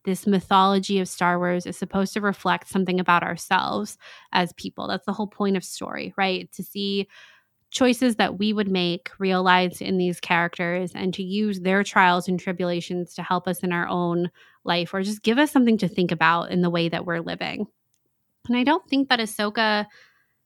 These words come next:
abandoning her galaxy, unless she sees cause to,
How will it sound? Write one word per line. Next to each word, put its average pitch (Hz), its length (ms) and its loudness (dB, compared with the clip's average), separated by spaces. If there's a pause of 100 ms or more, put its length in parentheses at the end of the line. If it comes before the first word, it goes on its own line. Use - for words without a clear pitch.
(960)
abandoning 196 800 -2
her 190 200 -2
galaxy, 190 1000 -2 (360)
unless 214 300 2
she - 180 -4
sees 240 300 -8
cause 254 720 2
to, 190 460 -8